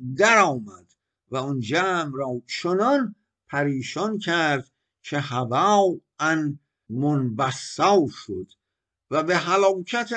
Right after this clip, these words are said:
ابدی گرفتار گردید. پس این عباد باید به شکرانه تاییدات الهیش شب و روز در اعلاء کلمه‌اش بکوشیم و در آتش محبتش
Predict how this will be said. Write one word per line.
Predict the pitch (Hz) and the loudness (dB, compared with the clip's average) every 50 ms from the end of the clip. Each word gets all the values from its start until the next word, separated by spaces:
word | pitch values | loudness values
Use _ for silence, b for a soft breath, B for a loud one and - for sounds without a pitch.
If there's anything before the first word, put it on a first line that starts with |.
| 208 - | -6 -2
ابدی | 156 170 170 160 170 170 165 151 196 233 220 196 | -2 0 0 2 2 2 2 0 -2 -6 -6 -2
گرفتار | 175 165 160 156 151 143 147 - - - 185 190 185 165 139 120 104 - | 0 0 0 0 0 -4 -4 -4 -2 0 0 2 2 2 0 -2 -4 -6
گردید. | 107 95 90 82 _ _ _ _ _ _ _ _ | -10 -10 -12 -14 _ _ _ _ _ _ _ _
پس | - 143 147 147 - - | -4 -4 -4 -4 -6 -6
این | - 185 202 214 208 - | -4 -2 -2 -2 -4 -4
عباد | 147 143 131 120 139 156 175 196 202 196 185 185 180 165 147 147 - | -4 -2 0 0 2 2 2 2 2 2 0 0 -2 -4 -6 -8 -6
باید | - 139 135 139 131 120 113 117 127 147 170 180 170 - 123 | -4 -2 -2 0 -2 -2 0 0 0 0 0 -2 -4 -6 -6
به | 131 131 | -6 -6
شکرانه | - - - 131 127 - - 123 123 131 135 123 113 110 131 160 180 180 165 151 | -6 -4 -6 -6 -6 -6 -6 -6 -4 -4 -2 -2 -2 -2 -2 0 2 2 2 0
تاییدات | - - 131 131 127 120 117 110 110 107 127 147 165 165 147 143 - 127 | 0 -4 -2 -2 -2 -2 -2 -4 -4 -4 -4 -2 -2 -2 -4 -4 -6 -6
الهیش | 107 - - 113 120 120 120 113 104 - 110 123 127 110 104 113 180 196 202 190 180 - - - _ _ _ _ _ _ | -6 -4 -2 -2 -2 -2 -2 -4 -8 -6 -6 -6 -6 -6 -4 -2 0 0 2 0 -2 -2 -4 -12 _ _ _ _ _ _
شب | _ - - - - 208 202 208 208 190 180 | _ -16 -12 -6 0 4 6 6 6 4 4
و | 196 | 2
روز | 220 220 226 240 277 294 285 277 269 262 240 208 196 185 | 4 4 4 4 4 4 2 2 0 -2 -4 -4 -2 2
در | 208 202 196 190 - - | 2 4 2 2 0 0
اعلاء | 175 180 151 160 175 175 170 170 170 165 - - 170 147 | -2 -2 0 0 0 0 0 0 -2 -4 -4 -6 -6 -4
کلمه‌اش | - 180 180 175 175 175 175 180 202 214 214 208 190 - - 165 151 170 | -2 0 0 2 2 0 0 -2 -2 0 0 0 -2 -2 -6 -8 -4 0
بکوشیم | 262 269 269 - - 190 175 156 143 - - 135 123 110 101 90 _ _ _ 107 | 0 0 0 -2 -6 -4 -4 -4 -4 -6 -6 -6 -6 -6 -8 -10 _ _ _ -4
و | 139 170 | -4 -2
در | 175 175 180 180 175 | 0 0 0 2 2
آتش | 175 175 175 165 - - 175 165 165 175 | 0 -2 -4 -4 -2 -2 -2 0 0 -2
محبتش | 170 170 170 165 160 170 170 156 - - 220 220 208 208 202 202 208 190 - | -2 -2 -2 -2 -2 -2 -4 -4 -4 -2 -2 -2 -2 -2 -2 -2 -2 -4 -6